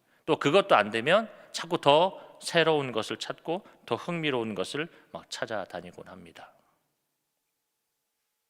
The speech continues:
어, 고린도후서 사 장 십팔 절 말씀에 보면, 어, 우리가 주목하는 것은 보이는 것이 아니고 보이지 않는 것이라 했습니다.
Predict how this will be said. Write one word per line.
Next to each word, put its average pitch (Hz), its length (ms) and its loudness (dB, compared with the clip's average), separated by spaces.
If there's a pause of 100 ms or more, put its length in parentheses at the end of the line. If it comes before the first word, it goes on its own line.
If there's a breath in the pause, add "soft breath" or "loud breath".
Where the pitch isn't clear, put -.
(380 loud breath)
어, - 180 -8
고린도후서 170 560 4
사 151 200 6
장 165 120 6
십팔 220 300 2
절 175 140 0
말씀에 131 340 0
보면, 101 580 -4
어, 90 80 -12
우리가 165 260 4
주목하는 165 540 -2
것은 139 280 -2
보이는 131 340 -2
것이 120 200 -4
아니고 120 440 -4 (160 loud breath)
보이지 110 300 -2
않는 92 240 -10
것이라 98 280 -8
했습니다. - 500 -18